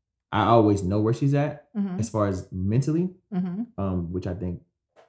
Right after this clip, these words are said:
Speaker 1: avoids that jealousy, because when you don't know what's going on and then somebody's acting start, so their actions start acting different or whatever the case is, then you start coming up with your own conclusions. "Oh, they're probably talking to somebody, or they're probably doing this," and then you form those jealous thoughts.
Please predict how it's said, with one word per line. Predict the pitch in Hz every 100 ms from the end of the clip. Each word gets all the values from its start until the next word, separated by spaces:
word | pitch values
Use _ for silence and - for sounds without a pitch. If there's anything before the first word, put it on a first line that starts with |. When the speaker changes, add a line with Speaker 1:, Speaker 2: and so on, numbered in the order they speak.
| _ - - _ _ _
Speaker 1:
avoids | 98 85 98 101 95
that | 95 82
jealousy, | 82 85 98 - 104 -
because | 104 - 98
when | 101
you | 101
don't | 87 90 98 98
know | 98
what's | 92
going | 95 92 92
on | 92 131 151 _ _ _ -
and | 85
then | 90
somebody's | 90 98 90 92
acting | - 98 101
start, | 98 92 85 104
so | - 95 92
their | 95 85
actions | 95 95 101
start | - 87 82
acting | 92 - 101
different | 101 101 107
or | 87
whatever | 90
the | 92
case | - 95 104
is, | 113 107
then | 98
you | 92
start | 92 90 - _ _ _
coming | 110 104 98
up |
with | 92 -
your | 90
own | 92
conclusions. | 90 - 104 98 98 90
"Oh, | 113 107
they're | 110
probably | - 120 104
talking | 113 95
to | 104
somebody, | 117 117 107 104
or |
they're | 107
probably | 107 107 95
doing | 104 101
this," | 101 104
and | 95
then | 95
you | 95 - _ _ _ _ _
form | - 107
those | 90 92
jealous | 90 90 -
thoughts. | 85 80